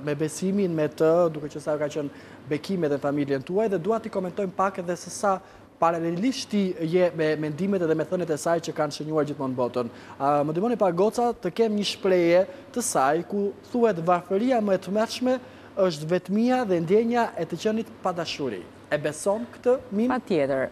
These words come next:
Speaker 2: Ëm, Nën Tereza ka disa postulate. M, ajo nuk ka qenë shenjtë vetëm për mrekullitë që ka bërë, më ka qenë një grua, ë, tejet inteligjente, edhe jo pa shkak në vitin shtatëdhjetë e nëntë ka marrë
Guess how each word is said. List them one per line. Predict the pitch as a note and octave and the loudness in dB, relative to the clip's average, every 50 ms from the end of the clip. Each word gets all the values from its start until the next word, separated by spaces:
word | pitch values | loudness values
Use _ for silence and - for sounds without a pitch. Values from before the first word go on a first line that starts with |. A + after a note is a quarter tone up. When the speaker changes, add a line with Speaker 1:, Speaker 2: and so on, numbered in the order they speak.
| - - | 0 2
Speaker 2:
Ëm, | E3 D#3+ D#3 D#3 D3+ D3+ D3 C#3+ C#3+ C#3 C#3 C#3+ C#3+ D3+ - D#3 | 2 2 2 2 2 0 -2 -2 -4 -6 -6 -6 -6 -6 -4 -2
Nën | E3+ E3+ | -2 2
Tereza | F#3 F#3+ F#3+ F#3 G3+ F#3+ | 2 4 4 4 2 2
ka | - F3+ | 2 0
disa | E3 E3 D#3 - F3+ F3+ | 0 0 -2 0 0 0
postulate. | E3+ - E3 D3+ - E3 D#3 D3+ D#3 D#3 C#3+ C#3 - C#3 B2+ C3+ C3 | 0 -2 -4 -2 0 0 2 2 4 2 2 0 0 -2 -2 -2 -4
M, | C3 C3+ C#3 C#3 C3+ C3+ C#3+ D3 | -6 -6 -6 -4 -4 -4 -4 -2
ajo | C3 C#3 D3+ D#3+ D#3+ | -2 0 2 2 2
nuk | E3 E3+ D#3+ | 0 0 -2
ka | - F3 | -2 -2
qenë | E3+ - - F3+ E3+ E3+ E3 D#3+ D3+ D3 C#3 C#3 C#3 | -2 -2 -2 -2 -2 -2 -2 -4 -4 -6 -6 -8 -8
shenjtë | - - - E3 D#3+ D3 | -8 -4 -4 -2 -2 -2
vetëm | C#3 D3+ D#3+ C#3+ | -2 -2 -2 -2
për | - D3+ | -2 -2
mrekullitë | D3 C#3+ C#3+ D3 C3+ C#3+ D3 E3 D#3+ - | -2 0 0 0 0 0 0 0 0 -2
që | D3 C3+ | -4 -4
ka | - B2+ | -4 -4
bërë, | B2+ B2 B2+ B2 B2+ B2+ | -4 -2 -4 -4 -4 -4
më | B2+ B2+ | -6 -6
ka | C3 C3 | -6 -6
qenë | - D3 D3 C#3+ | -6 -6 -8 -6
një | C#3 | -4
grua, | C3+ D3 D3+ D3+ D3 C#3+ C#3 C#3 C#3 C#3+ - - - - - - - - - | 0 0 2 2 2 2 2 0 -2 -6 -10 -20 -20 -20 -20 -20 -20 -10 -6
ë, | C3+ C3+ C3+ C3+ C3+ C3 C3 C3 C3+ - - - - - - - - - | -4 -2 0 0 0 -2 -2 -4 -6 -10 -16 -20 -20 -20 -20 -20 -6 0
tejet | - D#3+ E3 E3 E3 D#3+ - | 2 4 4 6 4 2 0
inteligjente, | D3+ C#3+ C3 C#3+ C#3 C3+ B2+ B2+ D3 C#3+ C3+ B2+ A#2+ C#3+ D3 E3 F#3 - - - - - - - - - - - - - - | -2 -6 -4 -2 -2 -2 -2 0 0 0 0 -2 -2 -2 -4 -4 -4 -10 -16 -20 -20 -20 -20 -20 -20 -20 -20 -20 -20 -10 -4
edhe | - D3+ D3+ C#3+ D#3 D3+ D3 D3+ | 0 0 2 4 4 4 4 4
jo | D#3 D#3+ E3 F3 F3 F3 F3 E3+ E3+ E3 D#3 - - - - - - - - - - - | 4 6 6 6 6 4 4 4 4 2 0 -4 -14 -20 -20 -20 -20 -20 -20 -18 -10 -6
pa | E3+ D#3 | -6 -6
shkak | C#3+ - - - - - E3 D#3+ - - - - - - - | -4 -4 -6 -4 0 0 0 0 0 -4 -14 -16 -14 -12 -8
në | D3 D3+ C#3+ | -6 -4 -2
vitin | D3 D3+ - D#3 C#3+ | -2 -4 -4 -4 -8
shtatëdhjetë | - - D3 C#3+ C#3 C#3 D3 | -6 -4 -2 -2 -2 -2 -2
e | C#3+ | -2
nëntë | C#3+ C#3+ C#3 C3+ C3 | -2 -2 -4 -4 -6
ka | - - C3+ | -6 -4 -4
marrë | C3+ C#3 C3+ C3 | -2 -2 -4 -4